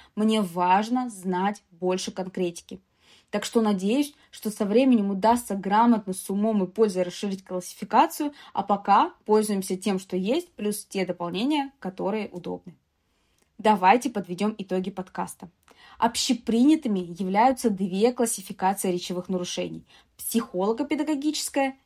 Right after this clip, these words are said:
и клинико-педагогическая. Если вы работаете на логопункте,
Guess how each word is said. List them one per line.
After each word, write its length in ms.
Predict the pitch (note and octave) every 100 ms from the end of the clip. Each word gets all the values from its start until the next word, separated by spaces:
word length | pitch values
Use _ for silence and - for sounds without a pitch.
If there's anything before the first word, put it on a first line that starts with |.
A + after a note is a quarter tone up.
| -
и 100 | F4
клинико-педагогическая. 1300 | - G#3 F#3 F3+ F#3+ E3+ F#3 F3 D#3+ E3+ - - - _ _ _ - _ _ -
Если 520 | F#3+ A3 C#4 - A3+
вы 100 | F#3+
работаете 540 | F#3+ G3 A#3+ G#3+ G3+
на 100 | F3+
логопункте, 760 | F3+ F3+ G3 A#3+ D#4+ F4 -